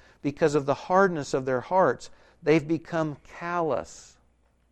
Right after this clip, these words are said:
See, over time, you know how calluses develop? You rub the same spot over time, and the skin builds up a hard spot there. That's callous. He says they've become callous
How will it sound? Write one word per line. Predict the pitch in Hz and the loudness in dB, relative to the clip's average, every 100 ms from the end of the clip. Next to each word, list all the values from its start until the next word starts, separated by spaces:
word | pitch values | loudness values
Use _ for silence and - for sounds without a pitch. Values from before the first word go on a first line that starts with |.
| _ _ _ _ _ _ _ _ _ _ | _ _ _ _ _ _ _ _ _ _
See, | - 160 160 | -6 -2 2
over | 170 170 151 | 4 2 -2
time, | 165 160 160 | -4 -2 -2
you | 160 | -4
know | 151 | -4
how | 135 | -4
calluses | - 147 143 143 | 0 0 0 -6
develop? | 127 131 139 139 143 | -8 0 4 4 2
You | 143 | -6
rub | 127 143 | -2 -2
the | 135 | -2
same | - 143 139 | -8 -8 -8
spot | - 143 143 | -6 -2 0
over | 135 123 | -2 -6
time, | 139 139 143 143 135 _ _ _ _ _ - | -8 -8 -8 -10 -16 _ _ _ _ _ -12
and | 127 | -10
the | |
skin | - - 151 | -8 -6 -4
builds | 139 131 127 | 0 0 2
up | 143 - | -2 -2
a | 120 | -8
hard | - 151 143 139 131 - _ - | -4 2 4 2 -2 -12 _ -20
spot | - - 151 160 - | -10 2 4 4 0
there. | - 98 - 113 _ _ _ _ | -8 -8 -8 -14 _ _ _ _
That's | 131 147 - | -6 -4 -6
callous. | - - 160 160 127 - - | -14 -8 -2 -2 -2 -6 -10
He | 147 | -10
says | - 147 | -6 -6
they've | 160 175 196 | 0 -2 -2
become | 170 165 147 | -8 -8 -8
callous | - 180 190 165 120 - | -6 0 2 2 0 -8